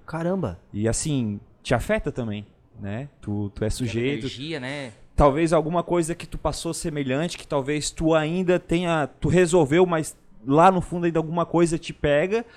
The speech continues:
Speaker 2: e tu não consegue tratar com clareza. Porque o ideal é que, assim, não te atinja em nada, né? Tu seja totalmente de fora e tu consiga ver e movimentar e fazer a, a terapia.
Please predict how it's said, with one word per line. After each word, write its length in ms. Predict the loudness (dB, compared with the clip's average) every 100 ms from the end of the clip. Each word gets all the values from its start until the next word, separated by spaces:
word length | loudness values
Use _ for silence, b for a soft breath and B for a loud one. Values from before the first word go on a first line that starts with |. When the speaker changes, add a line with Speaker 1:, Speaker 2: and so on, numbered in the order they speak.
| B
Speaker 2:
e 40 | -4
tu 140 | 0
não 100 | -2
consegue 380 | -2 -6 -6 -6
tratar 320 | -4 -2 -2
com 120 | -4 -4
clareza. 480 | 0 2 0 -2 -10 B B B 0
Porque 280 | 0 4
o 100 | 6
ideal 400 | 6 4 4 4
é 60 | 2
que, 80 | -2
assim, 140 | -4
não 140 | -2 -2
te 120 | -4
atinja 360 | -8 -8 -6
em 40 | -2
nada, 440 | 2 2 2 0
né? 180 | -2 -2
Tu 120 | -2
seja 240 | -4 -2 -2
totalmente 560 | -2 -2 -2 -4 -6
de 120 | -6
fora 480 | -4 4 6 6 2 -8 _ _
e 80 | -10
tu 120 | -8
consiga 460 | -6 -6 -4 0 0
ver 420 | 2 2 2 -2
e 180 | -4 -4
movimentar 680 | 0 0 0 -6 -4 -2 -2
e 80 | -2
fazer 340 | -2 -2 0
a, 320 | 0 0 -4 -8 B
a 80 | -2
terapia. 540 | 0 0 0 0 -2